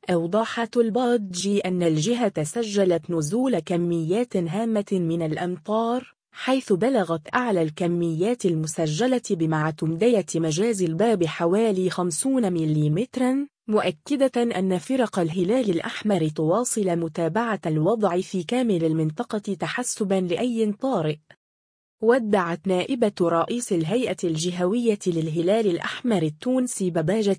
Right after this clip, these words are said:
المواطنين إلى توخي الحذر وعدم المجازفة، خاصة بالمناطق القريبة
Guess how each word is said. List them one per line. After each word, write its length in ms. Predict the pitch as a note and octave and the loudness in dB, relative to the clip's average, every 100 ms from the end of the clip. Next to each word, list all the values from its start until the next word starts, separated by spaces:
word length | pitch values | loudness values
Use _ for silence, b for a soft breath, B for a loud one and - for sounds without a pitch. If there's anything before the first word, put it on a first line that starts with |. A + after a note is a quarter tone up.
| - | -2
المواطنين 840 | E3 E3+ E3+ D#3+ D#3 E3+ G3+ A#3 | -2 0 0 0 -2 -2 0 -2
إلى 340 | F#3+ F3 E3+ | -2 0 -2
توخي 580 | D#3 D#3+ D#3 F#3 - F3+ | -2 -2 -2 -2 -4 -4
الحذر 520 | D#3+ - B3+ G#3+ F3+ | -2 -4 -2 0 0
وعدم 440 | E3 D3+ G3 G#3 F3+ | 0 0 2 2 2
المجازفة، 920 | D#3+ E3 D#3+ E3 D#3 F#3+ - A#3+ B3 _ _ | 0 -2 0 0 2 0 -2 -4 -6 _ _
خاصة 500 | - C#4 D4 - A#3 A3 | -6 -2 -2 0 -2 0
بالمناطق 920 | G#3 E3 D#3+ D#3+ E3+ A#3+ A#3+ F3+ F3 | 0 2 0 0 0 -2 -4 -4 -4
القريبة 600 | D#3 F3+ E3+ A3+ G#3+ | -2 -2 0 2 0